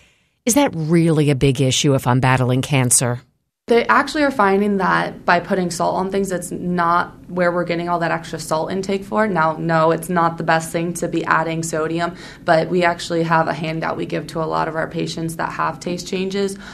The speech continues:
Speaker 2: of, I wanna say there's maybe fifty different ways to season things without using sodium. Uh, so there's a lot of herbs and spices that you can use to add a little bit of flavor. And because of those taste changes, sometimes you get a metallic-y taste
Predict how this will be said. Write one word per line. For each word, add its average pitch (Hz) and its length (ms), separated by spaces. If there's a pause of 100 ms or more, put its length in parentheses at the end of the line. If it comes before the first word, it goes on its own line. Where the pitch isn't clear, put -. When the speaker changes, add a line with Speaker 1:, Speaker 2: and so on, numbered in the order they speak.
(160)
Speaker 2:
of, 165 300
I 170 200
wanna 170 260
say 165 160
there's 160 260
maybe 160 300
fifty 170 340
different 160 300
ways 160 240
to 156 120
season 165 520
things 180 400
without 160 400
using 156 320
sodium. - 560 (320)
Uh, 160 160
so 160 120
there's 165 200
a - 20
lot 170 140
of 160 180
herbs 165 340
and 165 140
spices 170 480
that 160 160
you 165 140
can 165 320
use 160 480 (400)
to 160 440 (140)
add 165 240
a 170 60
little 160 200
bit 160 120
of 165 100
flavor. 156 560
And 165 500
because 185 320
of 180 120
those 165 180
taste 160 340
changes, 160 380
sometimes 160 380
you 151 80
get 156 140
a 151 60
metallic-y 156 680
taste 160 500